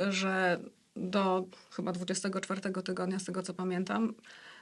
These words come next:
dopuszczalna jest terminacja takiej ciąży, kiedy dziecko ma wadę genetyczną. Więc myśmy tego nie rozważali ze względu na, na swoją wiarę i na to, że, e, no, nie mamy prawa.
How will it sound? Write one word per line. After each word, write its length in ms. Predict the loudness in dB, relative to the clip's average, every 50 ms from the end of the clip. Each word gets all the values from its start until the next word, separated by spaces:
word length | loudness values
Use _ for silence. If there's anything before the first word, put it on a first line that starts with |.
| 0 4
dopuszczalna 420 | 4 4 4 4 4 6 6 6 6
jest 120 | 4 4
terminacja 480 | 2 4 4 6 4 4 2 0 0 -2
takiej 260 | -2 -2 -2 0 0
ciąży, 340 | 0 0 0 0 0 -2 -2
kiedy 260 | -2 -2 -2 -2 -2
dziecko 420 | -2 -2 -4 -4 -6 -4 -4 -2
ma 100 | -2 -2
wadę 260 | -2 -2 -2 -2 0
genetyczną. 560 | 0 0 0 -2 -2 -4 -4 -6 -6 -4 -4 -4
Więc 180 | -4 -4 -6
myśmy 180 | -6 -6 -4 -2
tego 300 | -2 0 2 2 0 0 -2 -6 _ _ _ _ _ _ _ -20 -20 -20 -20 -20 -20 -18 -8 0 4 6
nie 120 | 6 6 6
rozważali 500 | 4 4 2 2 4 4 4 4 4 4
ze 100 | 2 0
względu 460 | 0 0 0 2 2 2 2 0 0
na, 380 | 0 0 0 0 0 0 0
na 320 | 0 0 -2 -2 -4 -4 -6 -6
swoją 600 | -8 -10 -10 -14 -12 -6 -2 0 0 0 0 0
wiarę 420 | 0 0 2 2 2 0 0 0
i 160 | 0 0 0
na 200 | 0 0 -2 -2
to, 180 | -2 -2 -2 -2
że, 180 | 0 -2 -2 -4 -6 -10 -12 -12 -12 -10 -10 -10 -10 -12 -12 -12 -10
e, 60 | -6 -4 -2 -2 0 0 0 0 0 -2 -2 -2
no, 240 | -2 -4 -4 -4 -8 -14 -8 -2 2
nie 60 | 2
mamy 200 | 4 4 2 2
prawa. 380 | 4 4 4 4 2 0 -2